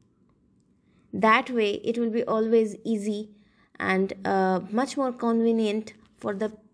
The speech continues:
attendants who are working in the linen room and the laundry to work together, because we have a lot of exchange of, uh, so-,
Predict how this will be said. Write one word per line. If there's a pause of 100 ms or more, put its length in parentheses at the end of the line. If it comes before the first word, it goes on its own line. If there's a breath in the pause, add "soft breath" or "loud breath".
attendants
who
are
working
in
the
linen
room
and
the
laundry (400 loud breath)
to
work
together, (720 soft breath)
because (220)
we
have
a
lot
of
exchange (360 loud breath)
of,
uh,
so-,